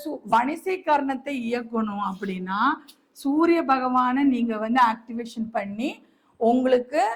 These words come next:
இது பண்ணணும்னா, கிருத்திகை, உத்திரம், உத்திராடம் இந்த நட்சத்திரங்களை நீங்க வந்து பண்ணலாம். இல்ல, நீங்க ஒரு ஆணா இருக்கிறீங்க, பெண்ணா இருந்தாலுமே இது தாராளமா செய்யலாம். அந்த தீட்டு நாள் தவிர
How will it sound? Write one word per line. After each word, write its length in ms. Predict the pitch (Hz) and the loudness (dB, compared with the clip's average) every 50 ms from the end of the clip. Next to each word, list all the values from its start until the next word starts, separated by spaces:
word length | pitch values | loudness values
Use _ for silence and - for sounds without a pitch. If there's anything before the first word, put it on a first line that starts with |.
| - - - _ _ | -6 -12 -18 _ _
இது 240 | 226 226 220 262 240 | -6 -4 -2 0 2
பண்ணணும்னா, 720 | - 240 226 220 214 214 214 208 196 190 196 226 285 285 - | 2 2 2 2 0 -2 -2 -4 -4 -2 0 0 0 0 -4
கிருத்திகை, 460 | - 247 247 240 - - 269 262 311 | -8 -10 -10 -10 -10 -12 -8 -4 -4
உத்திரம், 500 | 320 294 240 202 - - 233 233 277 294 | -2 -4 -4 -8 -4 -2 0 0 0 -2
உத்திராடம் 600 | 254 190 - - 226 214 214 208 208 208 208 208 | -4 -8 -8 -6 -2 0 2 2 0 0 -2 -4
இந்த 200 | 208 226 247 254 | -2 -2 -2 -2
நட்சத்திரங்களை 760 | 254 269 247 233 - 254 233 - - 233 214 208 208 247 349 - - - _ _ _ _ _ _ | -2 -6 -8 -8 -8 -8 -6 -4 -4 -4 -4 -2 0 0 0 0 -2 -8 _ _ _ _ _ _
நீங்க 340 | - 247 262 269 262 240 226 | -4 0 0 2 2 2 2
வந்து 320 | 220 208 208 214 233 302 | 2 0 -2 -2 -4 -4
பண்ணலாம். 480 | - - 226 190 202 190 185 175 - - _ - _ _ | -2 -2 -2 0 0 -2 -2 -4 -6 -12 _ -20 _ _
இல்ல, 220 | - 214 226 240 262 | -6 -4 -2 -2 0
நீங்க 200 | 254 233 226 202 | -2 -2 -2 0
ஒரு 120 | 202 196 | 0 0
ஆணா 320 | 196 196 196 208 226 240 240 | 2 2 2 2 4 4 4
இருக்கிறீங்க, 500 | 226 202 196 - - 190 185 185 185 185 - - _ _ _ _ _ _ _ _ _ _ _ | 4 4 2 -2 -4 -6 -6 -8 -8 -10 -12 -12 _ _ _ _ _ _ _ _ _ _ _
பெண்ணா 300 | - 240 254 269 277 302 302 302 | 2 2 4 4 6 6 6 6
இருந்தாலுமே 360 | 294 285 277 262 262 269 277 | 4 4 4 4 4 4 2
இது 200 | 302 285 226 202 | 2 0 0 0
தாராளமா 440 | 190 196 208 214 214 214 226 240 247 | 2 2 4 4 2 0 0 -2 -2
செய்யலாம். 600 | 240 - 220 196 202 196 190 196 277 - - - _ _ _ _ _ _ _ _ _ _ _ _ _ _ _ | -2 -2 -4 -4 -2 0 2 4 4 2 2 -2 _ _ _ _ _ _ _ _ _ _ _ _ _ _ _
அந்த 260 | - - 226 233 226 220 | -2 0 2 4 2 2
தீட்டு 480 | 220 214 - _ 294 277 285 226 269 | 2 -4 -10 _ -8 -8 -6 -6 -6
நாள் 300 | 254 240 226 220 220 214 | -2 -2 0 -2 -2 -4
தவிர 380 | - 220 214 208 226 285 415 | -4 -4 -2 0 0 -2 -2